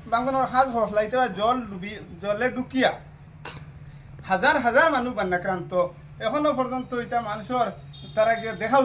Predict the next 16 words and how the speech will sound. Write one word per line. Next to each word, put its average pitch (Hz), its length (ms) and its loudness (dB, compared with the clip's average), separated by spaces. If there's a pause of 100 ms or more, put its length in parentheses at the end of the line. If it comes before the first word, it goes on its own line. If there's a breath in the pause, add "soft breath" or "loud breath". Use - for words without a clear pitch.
দিছই 175 340 -4
না। 120 80 -6 (420)
সরকার 196 360 0
তরফ 294 220 4
তো 311 60 -4 (180)
ভাটুয়ারি 262 340 2
হলে 254 200 -4
ইনকোয়ারি 240 360 -4
খতরা, 226 320 -6
যেখানে 208 280 -8
করবার 220 280 -2
খতরা, 208 260 0 (400 loud breath)
কিন্তু 196 220 -8
আমরা 226 220 -2
বিধায়কের 262 480 2
তরফ 247 180 -2